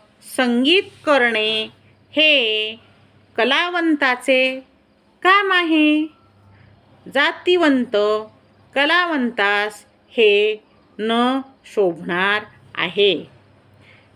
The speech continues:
हे महान पाप तू केलेस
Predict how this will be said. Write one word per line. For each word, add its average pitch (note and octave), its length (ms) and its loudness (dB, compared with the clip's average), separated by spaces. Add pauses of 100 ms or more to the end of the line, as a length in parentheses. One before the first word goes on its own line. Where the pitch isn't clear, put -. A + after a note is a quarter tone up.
हे A#3 520 -2 (280)
महान F4 640 2
पाप A3 500 -2 (600)
तू C#4+ 320 -2 (460)
केलेस F#3 640 0